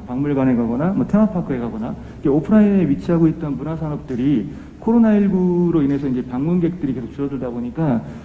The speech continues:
그 비대면 혁신이 필요한데, 메타버스 플랫폼에서, 어, 유저랑 전시자가 서로 실시간 상호작용이 가능하다, 삼 차원 상호작용이 가능하다는 특징 때문에 이 메타버스 영역으로 이제 신산업을 진출하고 있-, 있고,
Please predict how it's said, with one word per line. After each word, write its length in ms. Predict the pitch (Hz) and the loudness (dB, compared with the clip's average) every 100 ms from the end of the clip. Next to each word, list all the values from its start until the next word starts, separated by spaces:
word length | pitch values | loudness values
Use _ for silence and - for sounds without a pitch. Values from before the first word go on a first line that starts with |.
| - | -4
그 80 | - | -2
비대면 480 | - 165 202 208 196 | 4 6 8 10 10
혁신이 380 | 185 - 190 175 | 8 6 6 6
필요한데, 840 | 196 190 170 160 208 254 - - - | 6 6 6 6 4 2 -2 -8 0
메타버스 440 | 147 208 202 196 | 2 4 2 2
플랫폼에서, 560 | 202 190 196 170 160 214 | 2 2 4 2 4 2
어, 160 | 208 | 2
유저랑 800 | 156 139 165 180 180 220 285 277 - - - - | 0 0 0 2 4 4 2 -2 -12 -18 -18 -16
전시자가 840 | - 147 175 208 185 160 190 226 262 - - | -4 -2 -2 -4 -4 -2 2 2 0 -8 -8
서로 580 | - 220 240 285 - - - | 0 2 4 2 -4 -14 -16
실시간 580 | - 262 247 233 226 214 | -6 -4 -2 2 6 6
상호작용이 640 | 233 247 262 247 208 190 | 6 4 4 4 4 4
가능하다, 460 | 170 120 240 - - | 4 0 0 -2 -4
삼 240 | - 214 | 0 2
차원 200 | 214 214 | 4 4
상호작용이 380 | 208 202 190 185 | 4 4 4 2
가능하다는 420 | - 127 135 127 | 0 0 0 -2
특징 260 | 120 214 196 | -6 -8 -4
때문에 420 | 156 139 165 127 - - | -4 -4 -4 -6 -8 -8
이 100 | 143 | -4
메타버스 520 | 135 147 - 202 196 | -2 -2 -2 -2 4
영역으로 360 | 175 143 143 139 | 4 6 4 4
이제 140 | 127 | 2
신산업을 440 | 123 202 202 196 165 | 2 2 6 4 4
진출하고 500 | 175 147 170 160 139 | 2 2 4 2 2
있-, 60 | 120 - | -2 -4
있고, 480 | - - 131 139 110 | -4 -2 0 0 -2